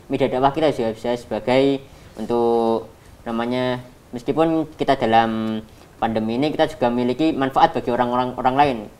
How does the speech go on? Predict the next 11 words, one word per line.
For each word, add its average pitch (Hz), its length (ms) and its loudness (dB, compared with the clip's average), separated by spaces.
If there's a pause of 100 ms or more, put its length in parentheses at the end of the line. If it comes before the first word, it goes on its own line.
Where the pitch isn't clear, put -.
(200)
Kan 170 80 2
juga 156 160 2
kita 131 240 2
mempost, 131 480 0 (320)
contohnya 143 560 -2 (240)
doa 127 400 4
sebelum 117 240 -2
makan 131 320 4
gitu 117 160 -6
kan, 131 320 -2 (480)
ya, 113 240 -4